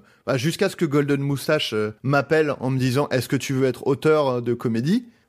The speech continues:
Vingt-quatre heures avant, je me disais, « Ah, j'adore la comédie, quel dommage que je ne puisse jamais faire ça <laughs> de toute ma vie, quoi. »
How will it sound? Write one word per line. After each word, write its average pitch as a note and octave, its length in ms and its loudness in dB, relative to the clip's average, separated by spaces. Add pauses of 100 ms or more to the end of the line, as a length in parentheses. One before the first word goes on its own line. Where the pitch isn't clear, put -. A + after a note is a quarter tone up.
(100)
Vingt-quatre C3 400 -2
heures B2+ 140 4
avant, D#3 320 0
je B2+ 100 -6
me A#2+ 40 0
disais, « A#2+ 280 2
Ah, B2 400 2 (100)
j'adore C#3 400 2
la D3 80 2
comédie, C#3 400 -2
quel B2+ 160 0
dommage D3+ 460 2
que C#3 80 -6
je B2 140 -8
ne B2 80 -4
puisse C3+ 180 -6
jamais D3 360 0
faire C#3+ 180 -4
ça - 400 -2
<laughs> D3 40 -6
de D3 80 -2
toute - 220 -10
ma C#3+ 100 0
vie, F#3+ 200 -2
quoi. » A#2 200 -2